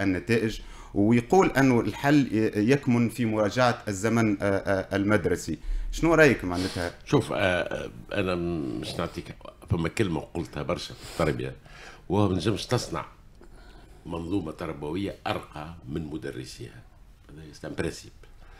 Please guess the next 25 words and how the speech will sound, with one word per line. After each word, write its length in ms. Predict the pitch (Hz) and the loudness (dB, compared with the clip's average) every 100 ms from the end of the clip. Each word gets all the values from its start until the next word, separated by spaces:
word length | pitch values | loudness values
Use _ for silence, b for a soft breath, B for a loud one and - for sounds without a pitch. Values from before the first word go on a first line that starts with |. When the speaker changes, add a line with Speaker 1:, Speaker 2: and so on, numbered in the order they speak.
| b | b
Speaker 1:
نعم. 240 | 101 82 90 | -4 -2 0
Speaker 2:
وما 140 | 104 | 0
تنجمش 380 | 87 117 131 - | 2 0 0 -2
تصنع 340 | 139 - 90 | -2 -2 -2
مجتمع 540 | 95 92 - 95 113 - 113 | -4 -4 -6 -4 -4 -4 -6
أرقى 300 | - - 98 | -6 -8 -8
من 80 | |
مدرسته. 480 | 90 82 78 - - - - - | -6 -6 -8 -10 -16 -20 -20 -6
Speaker 1:
نعم. 260 | 98 78 76 b b b - | -4 -4 -6 b b b -6
Speaker 2:
اليوم 520 | 98 139 151 95 - - - - - - | 4 10 12 10 0 -14 -20 -20 -20 -10
العنف، 540 | 95 104 104 - - - - - - - - - - | -4 -2 -2 -6 -18 -20 -20 -20 -16 -12 -12 -12 -10
راهو 340 | 69 76 69 | -10 -10 -8
العنف 360 | 71 82 104 - | -8 -6 -6 -8
في 100 | - | -12
المجتمع 680 | 73 82 85 92 - 107 117 | -8 -8 -6 -6 -2 -2 -2
التونسي. 460 | - 127 117 - - - | -2 -4 -4 -8 -18 -6
Speaker 1:
نعم. 240 | 104 87 80 - | -2 -2 -4 -8
Speaker 2:
احنا 220 | - 60 64 | -8 -8 -10
كي 180 | - - | -12 -12
كنا 180 | 80 67 | -10 -10
في 120 | - | -8
المعهد 300 | 80 107 98 | -6 -4 -6
خرجنا 420 | - 82 90 78 | -8 -8 -8 -8
دراسة 420 | 71 87 117 107 | -8 -4 -4 -4
عندك 340 | 90 101 90 | -6 -6 -6